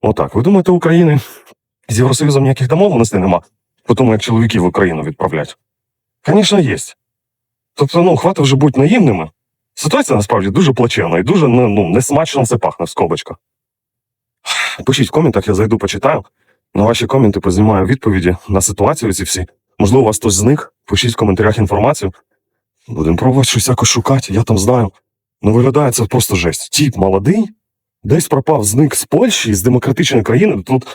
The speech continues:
е, в Польщі одна з найвищих безпек взагалі в Європі, насправді.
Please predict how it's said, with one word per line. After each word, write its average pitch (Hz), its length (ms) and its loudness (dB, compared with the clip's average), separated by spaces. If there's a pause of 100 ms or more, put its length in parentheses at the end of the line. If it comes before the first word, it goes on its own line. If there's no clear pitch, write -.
(420)
е, 101 100 2
в 95 80 -6
Польщі - 280 -2
одна 143 180 2
з 147 40 -4
найвищих 123 320 0
безпек 117 260 0
взагалі 113 280 0
в 110 40 2
Європі, 110 460 0 (220)
насправді. 85 540 -2